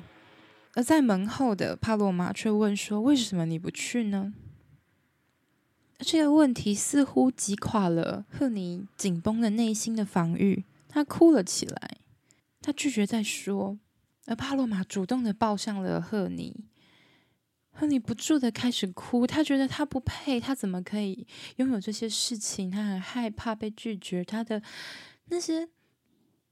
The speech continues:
敏感的、脆弱的、担忧的、小心翼翼、毫无保留的向帕洛玛展现。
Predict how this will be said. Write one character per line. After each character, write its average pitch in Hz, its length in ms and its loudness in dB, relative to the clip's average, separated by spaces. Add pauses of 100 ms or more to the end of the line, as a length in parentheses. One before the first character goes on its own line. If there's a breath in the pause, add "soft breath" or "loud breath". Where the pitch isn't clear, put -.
(460)
敏 226 220 0
感 196 300 2
的、 - 200 -2
脆 - 400 -2
弱 247 340 -2
的、 - 300 -10
担 254 280 0
忧 254 220 2
的、 185 200 0
小 - 220 -6
心 226 280 0
翼 226 40 0
翼、 214 420 0 (720 soft breath)
毫 - 500 -2
无 285 220 6
保 196 200 0
留 160 160 0
的 170 140 -2
向 202 240 -4
帕 214 160 -4
洛 202 140 0
玛 170 160 -2
展 190 300 -6
现。 185 400 -4